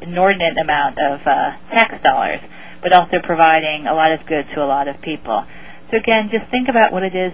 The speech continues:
that you really hope to accomplish and talk to your counselor, and they'll help you find the best way to implement your desires.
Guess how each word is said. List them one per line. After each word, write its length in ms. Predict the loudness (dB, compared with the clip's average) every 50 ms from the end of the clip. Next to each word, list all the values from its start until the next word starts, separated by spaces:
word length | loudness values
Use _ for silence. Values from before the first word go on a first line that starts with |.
| -6 -6
that 200 | -6 -6 -6 -10
you 320 | -14 -12 -10 -8 -8 -6 -4
really 320 | -2 0 0 0 0 -2
hope 240 | -2 0 -2 -2 -2 -2 -10
to 120 | -8 -6 -6
accomplish 580 | -6 -4 -4 -4 -4 -2 -2 -2 -2 -2 -2 -6 -10
and 240 | -12 -12 -12 -12 -6
talk 280 | 0 2 2 2 2
to 80 | -2 -6 -4
your 100 | -4 -4
counselor, 680 | -4 -4 -4 -4 -4 -4 -6 -2 -2 -2 0 -2 -4 -8 -10 -18 -18 -18 -18 -18 -8
and 100 | 0 2
they'll 140 | 2 4
help 260 | 4 4 2 0 0 0
you 240 | -2 0 0 0 -2 0
find 200 | 0 0 0 0
the 60 | -2
best 300 | 0 0 0 0 0 -4
way 140 | -2 -2 -2
to 100 | -2 -4
implement 520 | -8 -8 -10 -12 -12 -6 -4 -4 -4 -4 -8 -16 -20 -20 -20 -20 -20 -20 -20 -20 -20 -16
your 200 | -8 -6 -4 -4
desires. 540 | -4 -6 -10 -8 -4 -4 -4 -4 -4 -8